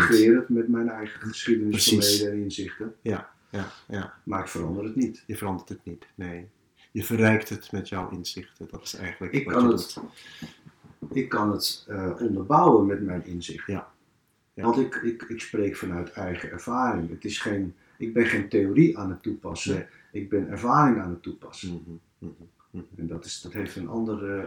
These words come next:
Speaker 1: een ander niveau.
Speaker 2: Over, over, eh, zeg maar, eh, prangende vragen gesproken, althans, ik introduceer dat, eh,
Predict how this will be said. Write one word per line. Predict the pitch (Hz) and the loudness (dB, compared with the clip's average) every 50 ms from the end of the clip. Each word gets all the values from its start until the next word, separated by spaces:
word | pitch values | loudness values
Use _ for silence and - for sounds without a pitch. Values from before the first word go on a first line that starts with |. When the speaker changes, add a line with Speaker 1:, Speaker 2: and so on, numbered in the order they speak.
| - 104 | -8 -10
Speaker 1:
een | 101 87 | -12 -10
ander | - 104 104 104 98 | -8 -6 -6 -4 -4
niveau. | 104 110 113 113 147 139 127 - - - _ _ _ _ _ - - - - - - - - _ | -2 -2 -2 -2 -2 -4 -4 -4 -6 -10 _ _ _ _ _ -16 -16 -16 -16 -18 -20 -20 -20 _
Speaker 2:
Over, | _ - 117 113 - - 110 110 - - | _ -2 -2 -2 -2 -4 -8 -8 -4 -2
over, | 104 104 101 98 - 107 98 95 95 95 98 95 | 0 0 0 0 -2 -2 -2 0 -2 -2 -4 -6
eh, | 95 90 90 | -6 -6 -6
zeg | 90 90 - - - - | -8 -8 -10 -14 -14 -10
maar, | 95 90 87 90 90 87 85 - | -10 -8 -8 -8 -8 -10 -12 -12
eh, | - - _ | -16 -16 _
prangende | - 110 117 113 107 98 95 | -4 -2 0 0 2 0 0
vragen | 92 - - 107 98 110 120 110 113 107 | -2 -4 -4 -2 0 0 0 -2 -6 -6
gesproken, | - 107 - - - 113 104 101 101 - | -6 -8 -8 -4 -2 -2 -2 -2 -2 -8
althans, | - - - 82 80 85 - - | -14 -12 -10 -8 -6 -6 -6 -8
ik | 87 87 - | -8 -10 -10
introduceer | 92 - - 101 87 - 87 - - 104 98 98 | -12 -10 -8 -8 -6 -6 -6 -6 -4 -4 -4 -4
dat, | 98 95 92 - _ - - | -4 -6 -12 -14 _ -12 -8
eh, | 95 | -8